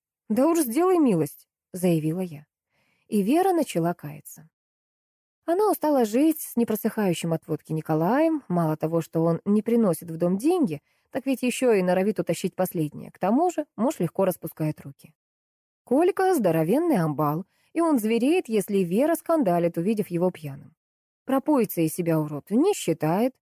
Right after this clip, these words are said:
Зашиваться не идёт, а на все мольбы Веры посетить нарколога орёт: «Я употребляю, как все, заткнись, дура!» Мне непонятна логика женщины, которая терпит рядом омерзительное проспиртованное чудовище.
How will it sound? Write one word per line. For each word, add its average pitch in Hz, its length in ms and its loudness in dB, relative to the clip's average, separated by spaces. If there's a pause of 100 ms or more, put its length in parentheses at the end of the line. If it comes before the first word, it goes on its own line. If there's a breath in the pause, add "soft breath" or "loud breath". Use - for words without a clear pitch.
(240)
Зашиваться 320 600 0
не 170 240 2
идёт, 226 420 0
а 170 200 0
на 170 100 0
все - 140 -4
мольбы 214 360 2
Веры 165 260 2
посетить 175 460 -4
нарколога 160 500 -2
орёт: 233 340 0 (300)
«Я 175 240 2
употребляю, 202 420 0
как 190 180 -2
все, 254 200 0
заткнись, 214 480 2
дура!» 175 340 2 (380)
Мне 208 380 4
непонятна 240 840 2
логика 180 420 2
женщины, 185 420 0
которая 175 440 0
терпит 202 360 -2
рядом 185 360 0
омерзительное 180 880 0
проспиртованное 180 880 0
чудовище. 156 720 -4